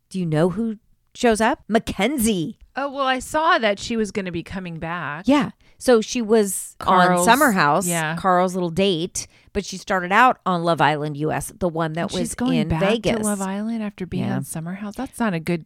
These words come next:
Speaker 2: career move, I don't think.
Speaker 1: Well, there was a guy on the U K version who came back.
Speaker 2: Really?
Speaker 1: Yeah, I think it's a great career. What, what career?
Speaker 2: Yeah,
Speaker 1: What are you
Speaker 2: that's
Speaker 1: fucking
Speaker 2: true.
Speaker 1: talking
Speaker 2: What
Speaker 1: about?
Speaker 2: are they gonna do? I didn't love Mackenzie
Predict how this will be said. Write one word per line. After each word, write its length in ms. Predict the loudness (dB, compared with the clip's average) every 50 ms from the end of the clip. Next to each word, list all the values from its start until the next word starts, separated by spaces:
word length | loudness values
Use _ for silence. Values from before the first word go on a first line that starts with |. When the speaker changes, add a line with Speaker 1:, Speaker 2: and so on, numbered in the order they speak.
| _ -14
Speaker 2:
career 320 | -6 -4 -2 0 0 -2 -2
move, 260 | -4 -4 -6 -6 -6
I 60 | -6
don't 160 | -6 -6 -8
think. 360 | -10 -10 -10 -10 -12 -14 -16 -10 -2
Speaker 1:
Well, 140 | -2 0 2
there 140 | 2 2 0
was 120 | 0 -2
a 40 | -4
guy 520 | -2 -2 -2 -2 -2 -2 -2 -4 -4 -6 -8 -12 -20 _ _ -8
on 220 | -6 -4 -4 -4
the 100 | -4 -2
U 160 | 0 0 0
K 200 | 2 2 2 2
version 580 | 2 2 0 -2 -2 -4 -6 -6 -6 -8 -10 -12 _ _ _ _ _
who 140 | -6 -6 -4
came 200 | -2 -2 -2 -2
back. 380 | -4 -6 -10 -10 -18 -20 -20 _ -20 -20 -16 -12
Speaker 2:
Really? 440 | -10 -8 -6 -6 -6 -6 -6 -6 -4 0
Speaker 1:
Yeah, 220 | 0 0 0 0 -2
I 60 | -4
think 160 | -6 -6 -8 -10
it's 100 | -8 -8
a 60 | -8
great 280 | -4 -2 -2 -2 -2 -4 -8 -14
career. 300 | -10 -8 -6 -6 -6 -8 -10
What, 220 | -8 -8 -8 -8 -10 -6 -2
what 160 | 0 0 0
career? 500 | 0 2 4 6 6 8 8 6 6 6 4
Speaker 2:
Yeah, 120 | 4 6
Speaker 1:
What 80 | 6 6
are 40 | 6
you 60 | 6
Speaker 2:
that's 200 | 6 4 2 2
Speaker 1:
fucking 120 | 0 -4 -2
Speaker 2:
true. 100 | 0 0
Speaker 1:
talking 180 | 0 0 0 2
Speaker 2:
What 80 | 4
Speaker 1:
about? 160 | 6 8 8
Speaker 2:
are 80 | 8 6
they 80 | 4 2
gonna 140 | 2 2
do? 320 | 0 0 0 0 0 -2 -4 -6 -10 _ _ _ _ -12 -6
I 100 | -4 -2
didn't 240 | 0 0 0 2 4
love 200 | 4 4 4 4
Mackenzie 760 | 2 -2 0 0 0 2 0 0 -2 -2 -2 -2 -2 -4 -4